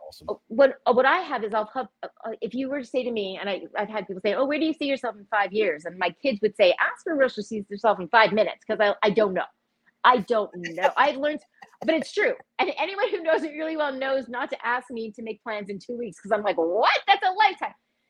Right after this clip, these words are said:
Speaker 2: 'Cause I, my life is always, it zigs and zags, and I don't even know. So I take things literally moment by moment by moment.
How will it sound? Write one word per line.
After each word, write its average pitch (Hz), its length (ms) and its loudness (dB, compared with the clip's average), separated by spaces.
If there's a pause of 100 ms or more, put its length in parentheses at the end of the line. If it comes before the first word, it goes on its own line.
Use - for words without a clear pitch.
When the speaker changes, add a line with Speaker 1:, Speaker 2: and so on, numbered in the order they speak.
(240)
Speaker 2:
'Cause 330 140 2
I, 285 200 4
my 294 100 -2
life 285 260 -2
is 269 80 -8
always, 254 380 -4
it 202 140 -4
zigs 214 340 -2
and 214 140 -4
zags, 233 340 2
and 202 160 -8 (100)
I 202 80 -4
don't 196 140 -6
even 165 220 -10
know. 127 100 -8 (100)
So 220 120 -2
I 214 40 2
take 214 300 -8
things 226 360 -2 (440)
literally 202 800 0 (160)
moment 202 600 -4
by 175 140 -2
moment 170 420 -6 (100)
by 165 160 -6
moment. 170 500 -6